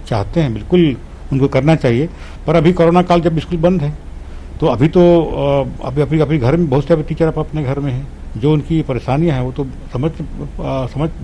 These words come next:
सकते हैं हम लोग, लेकिन फिलहाल अभी तो अप-, अपने घर से ही वो जो जा रहे हैं वहाँ पर जो, और, अ, उनकी जो दिक्कतें ज-, जा-, जायज़ भी हैं,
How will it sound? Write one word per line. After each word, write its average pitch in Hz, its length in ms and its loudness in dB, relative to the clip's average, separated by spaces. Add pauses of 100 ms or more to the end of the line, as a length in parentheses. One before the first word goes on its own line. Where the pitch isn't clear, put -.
सकते 135 220 -4
हैं 117 60 -2
हम 104 60 -6
लोग, 175 100 -6 (440)
लेकिन 160 200 2
फिलहाल 165 300 4
अभी 190 140 4
तो 208 280 6
अप-, 147 200 0
अपने 156 280 -2
घर 131 160 0
से 220 120 0
ही 214 60 4
वो 185 200 6
जो 143 140 -4
जा 131 140 2
रहे 113 140 0
हैं 113 80 -2
वहाँ 104 140 -4
पर 180 220 -6 (440)
जो, 143 340 4 (500)
और, 143 240 2
अ, 143 440 4
उनकी 135 220 -2
जो 139 120 0
दिक्कतें 127 720 0
ज-, 110 560 -6
जा-, 135 220 0
जायज़ 147 240 2
भी 156 160 0
हैं, 160 200 -2